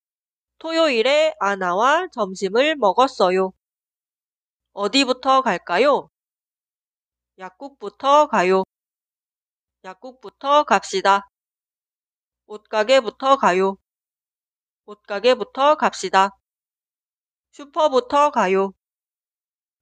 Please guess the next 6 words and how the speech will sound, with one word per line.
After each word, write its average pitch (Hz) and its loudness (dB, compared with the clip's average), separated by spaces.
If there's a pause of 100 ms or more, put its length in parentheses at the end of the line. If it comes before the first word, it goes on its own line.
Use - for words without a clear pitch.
(140)
슈퍼부터 277 -2
갑시다. 185 0 (1200)
뭐부터 214 0
할까요? 254 0 (1200)
탁자부터 285 0
정리해요. 196 -2